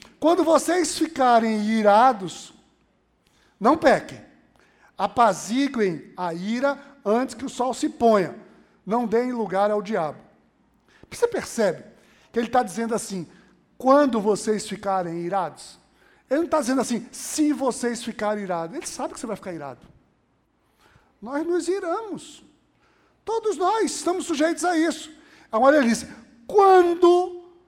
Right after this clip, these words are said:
você ficar irado, não peque. Não dê lugar à ira." A ira pode chegar. Na verdade, ela chega. Olha,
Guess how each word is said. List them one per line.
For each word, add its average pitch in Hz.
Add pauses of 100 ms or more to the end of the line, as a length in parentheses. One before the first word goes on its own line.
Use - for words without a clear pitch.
(140)
você 226
ficar 214
irado, 160 (1120)
não 190
peque. 135 (480)
Não 240
dê 208 (300)
lugar 196
à 180
ira." 160 (640)
A 170
ira 247
pode 233
chegar. 180 (960)
Na 233
verdade, 262
ela 262
chega. 180 (800)
Olha, 277